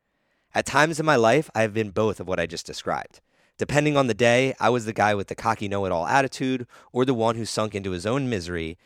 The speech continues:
and either criticized himself or blamed every misfortune on the external around him, constantly teetering back and forth between the two bad sides of myself. Yet with self-reflection, I began a journey to understanding these two characters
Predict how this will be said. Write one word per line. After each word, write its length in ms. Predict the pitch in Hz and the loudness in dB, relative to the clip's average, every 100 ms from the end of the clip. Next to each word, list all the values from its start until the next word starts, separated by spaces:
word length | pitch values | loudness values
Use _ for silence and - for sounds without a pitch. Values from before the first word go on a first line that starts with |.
| _ - | _ -2
and 80 | |
either 220 | 95 98 - | 2 2 0
criticized 460 | 131 135 120 110 | -4 -2 0 -2
himself 520 | 98 - 143 143 147 - | -4 0 4 4 2 -4
or 100 | 110 | -4
blamed 320 | 104 107 95 | -2 -4 -4
every 220 | - 131 135 | -2 -2 -2
misfortune 640 | 117 - 110 - 85 76 - | -6 -4 -4 -4 -8 -10 -8
on 140 | 95 | -6
the 60 | 85 | -6
external 460 | - - 98 87 | -6 -6 -4 -4
around 300 | 80 80 80 | -6 -6 -8
him, 180 | 82 - _ _ _ _ | -14 -20 _ _ _ _
constantly 480 | - 147 147 127 98 | 2 2 2 -2 -4
teetering 380 | - 127 113 92 | -2 -2 -2 0
back 240 | 98 110 | 2 2
and 140 | 110 - | -2 -6
forth 240 | 113 92 | -6 -6
between 300 | 95 - 101 | -8 -8 -8
the 80 | 90 | -8
two 200 | - 117 | -6 -4
bad 280 | 92 90 - | -2 -2 -2
sides 300 | 92 82 80 | -4 -4 -8
of 80 | |
myself. 520 | 73 65 - 65 - _ _ _ _ _ | -16 -14 -12 -12 -14 _ _ _ _ _
Yet 140 | 117 123 | 0 0
with 100 | 120 | 2
self-reflection, 920 | 139 135 113 - 113 113 - 139 147 | 2 2 0 -2 0 0 -4 -6 -6
I 140 | - 113 | -4 -4
began 300 | 113 113 113 | -2 -2 -2
a 40 | |
journey 300 | 101 110 113 | -2 -4 -4
to 140 | - 92 | -4 -6
understanding 420 | 98 - 101 92 | -6 -6 -6 -6
these 160 | 82 | -10
two 160 | - 117 | -12 -16
characters 640 | - 120 117 80 64 - | -4 -2 -2 -6 -14 -16